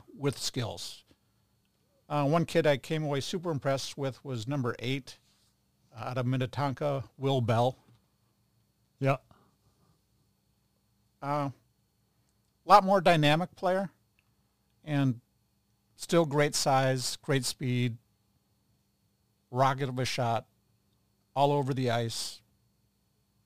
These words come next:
Speaker 1: Just a fun player to watch.
Speaker 2: They're all fun.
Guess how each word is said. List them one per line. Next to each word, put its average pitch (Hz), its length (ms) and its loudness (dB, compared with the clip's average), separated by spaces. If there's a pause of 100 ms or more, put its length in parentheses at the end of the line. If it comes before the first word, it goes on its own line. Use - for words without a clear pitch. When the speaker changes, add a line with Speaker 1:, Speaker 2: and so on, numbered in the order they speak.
(120)
Speaker 1:
Just 147 200 -10
a - 20 -16
fun 127 220 0
player 101 180 -6
to 101 60 -10
watch. - 360 -12 (1800)
Speaker 2:
They're 151 240 10
all 147 120 12
fun. 92 360 2